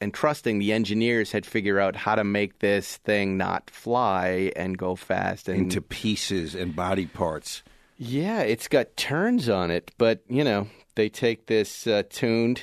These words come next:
Speaker 1: sixteen hundred horsepower. Is that what it is? Eight liter, something like that.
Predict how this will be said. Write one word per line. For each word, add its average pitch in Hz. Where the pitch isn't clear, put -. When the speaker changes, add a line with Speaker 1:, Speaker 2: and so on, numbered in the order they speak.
Speaker 1:
sixteen 117
hundred 110
horsepower. 127
Is 101
that 113
what 127
it 123
is? 160
Eight 123
liter, 131
something 135
like 92
that. 92